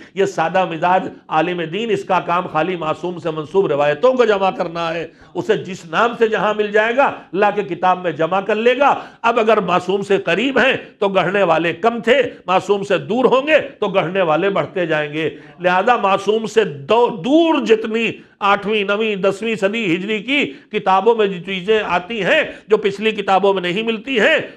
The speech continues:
उन पर उलमा ज़्यादा तहकीक करते हैं कि असर मासूम से ज़्यादा फासले की है, कहीं ऐसा ना हो कि गढ़ी हुई हो,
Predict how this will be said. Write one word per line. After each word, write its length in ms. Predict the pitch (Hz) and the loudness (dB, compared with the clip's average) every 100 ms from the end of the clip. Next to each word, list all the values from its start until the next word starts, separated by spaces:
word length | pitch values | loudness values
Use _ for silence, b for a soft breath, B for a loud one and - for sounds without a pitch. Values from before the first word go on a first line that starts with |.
| - | -4
उन 160 | 196 | -2
पर 160 | 196 262 | 0 2
उलमा 380 | 233 185 208 247 | 2 2 2 0
ज़्यादा 540 | 139 139 190 233 339 | 0 2 2 4 4
तहकीक 520 | 330 285 - 277 254 | 4 0 0 -4 -2
करते 300 | 233 190 240 | -2 -2 -2
हैं 480 | 196 208 175 - - 226 | 0 0 -4 -8 -8 0
कि 60 | |
असर 300 | 226 220 233 | 2 4 4
मासूम 380 | 214 202 214 247 | 4 2 2 0
से 160 | 240 202 | 2 2
ज़्यादा 440 | 139 190 294 339 | 2 2 4 4
फासले 480 | 320 277 247 262 269 | 4 2 4 4 4
की 160 | 277 208 | 2 2
है, 440 | 302 262 - - | 4 2 -2 -6
कहीं 180 | 214 220 | -2 2
ऐसा 340 | 202 202 214 | 2 2 2
ना 100 | 196 | 2
हो 160 | 170 220 | 4 4
कि 120 | 220 | 2
गढ़ी 320 | 185 175 190 | -2 0 2
हुई 260 | 214 262 254 | 0 -2 2
हो, 460 | 226 330 330 - | 4 4 4 2